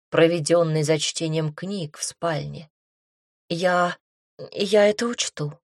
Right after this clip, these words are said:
доверчиво кивнула Эллия и протянула руки к огню, чтобы впитать побольше тепла. «Мне и без того казалось, что этот край суров и недружелюбен». Однако, тотчас опомнившись, она поспешила заверить:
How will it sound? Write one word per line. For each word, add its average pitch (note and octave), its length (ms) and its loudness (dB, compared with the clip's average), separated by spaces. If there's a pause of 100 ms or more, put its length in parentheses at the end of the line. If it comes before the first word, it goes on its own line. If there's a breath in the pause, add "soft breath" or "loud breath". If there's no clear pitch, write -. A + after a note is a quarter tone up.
(300)
доверчиво E3 640 4
кивнула E3+ 480 4
Эллия D3+ 540 -6 (280)
и F#3 100 -4
протянула A3 500 -2
руки A3 260 0
к G#3 100 -4
огню, G3 320 -2
чтобы F3 320 -4
впитать G3 500 -10
побольше F3 400 -6
тепла. D#3+ 440 -10 (840)
«Мне G#3 340 2
и G#3 120 2
без G#3+ 200 2
того A3+ 260 2
казалось, E3+ 580 4
что - 180 -2
этот F3 200 2
край F#3+ 240 2
суров G#3 540 0 (260)
и F3+ 80 -4
недружелюбен». F3 880 -4 (680)
Однако, C4+ 380 4
тотчас B3 440 2
опомнившись, G#3+ 800 -6
она G3+ 220 -2
поспешила G#3 640 -4
заверить: F#3+ 560 0